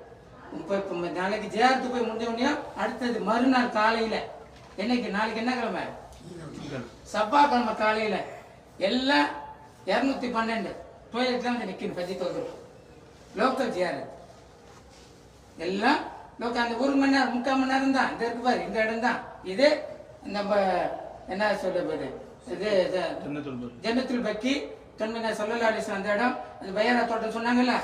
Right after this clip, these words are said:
Speaker 1: அந்த இடத்த வெளியே இந்த குறிப்பு காட்டும். பையாரா தோட்டம் எங்க இருந்தது, எப்படி சொன்னது, அந்த அனாதை பிள்ளைகள் ரெண்டு குழந்தைகள் எழுதி கொடுத்தது,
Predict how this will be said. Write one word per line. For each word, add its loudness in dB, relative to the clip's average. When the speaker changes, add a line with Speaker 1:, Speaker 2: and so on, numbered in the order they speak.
Speaker 1:
அந்த -4
இடத்த -2
வெளியே -2
இந்த -4
குறிப்பு -4
காட்டும். -4
பையாரா 2
தோட்டம் -4
எங்க -2
இருந்தது, 0
எப்படி -6
சொன்னது, -4
அந்த -4
அனாதை 0
பிள்ளைகள் -2
ரெண்டு -4
குழந்தைகள் 2
எழுதி 4
கொடுத்தது, 0